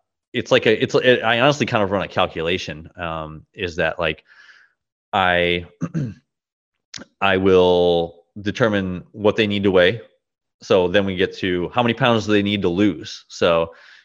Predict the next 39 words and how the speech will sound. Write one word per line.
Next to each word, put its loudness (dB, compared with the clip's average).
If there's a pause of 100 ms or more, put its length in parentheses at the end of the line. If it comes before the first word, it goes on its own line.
you -6
know, -4
if -10
they, 2
they 0
need -6
to -4
lose -4
twenty -8
pounds, -8 (500)
um, -2 (320)
<clears throat> -8
then 0
I 2
run 2
a 0
calculation -2
where 0
for, 0 (600)
um, -6
men, 0
I 0
don't 2
like 2
to 2
exceed, -6
I -4
mean, -4
preferably 2
I 2
wouldn't 2
like -2
to -6
exceed -8
maybe, -6
like, -8
one -8
point -10
three, -8